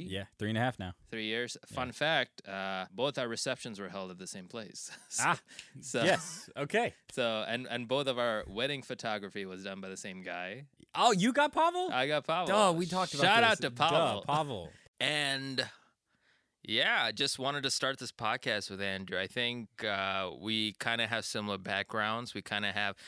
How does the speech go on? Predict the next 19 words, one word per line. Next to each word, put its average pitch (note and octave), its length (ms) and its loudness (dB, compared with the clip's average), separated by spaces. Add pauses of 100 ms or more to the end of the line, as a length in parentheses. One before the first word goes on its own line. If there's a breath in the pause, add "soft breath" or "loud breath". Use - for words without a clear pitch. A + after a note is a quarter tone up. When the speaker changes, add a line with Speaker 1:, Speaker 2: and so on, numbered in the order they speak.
(280 loud breath)
Speaker 2:
different A#2 320 -2
perspectives. C3+ 960 0 (180 loud breath)
I G#2+ 120 -4
think B2 240 -4
we're A2+ 180 0
all G#2+ 220 0
about G#2+ 480 -2 (100)
opposing C#3 480 -2
each D3 160 -2
other C#3+ 380 2
Speaker 1:
Mm-hmm. F#2 260 -8
Speaker 2:
and G#2+ 220 -2
kind A2+ 280 0
of A2 260 0
having A2 360 -2
dialogue A#2+ 720 0
in G2 120 -4
a G2 60 -2
world C3+ 680 2